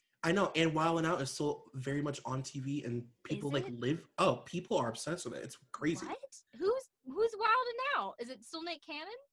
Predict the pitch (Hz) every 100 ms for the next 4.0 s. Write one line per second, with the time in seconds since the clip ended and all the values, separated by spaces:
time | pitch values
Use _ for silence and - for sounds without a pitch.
0 | _ 208 190 127 127 - - 190 147 175
1 | 185 135 - - - 220 180 143 - 160
2 | 139 127 127 123 - 196 254 247 208 151
3 | 135 127 135 165 - - 107 101 101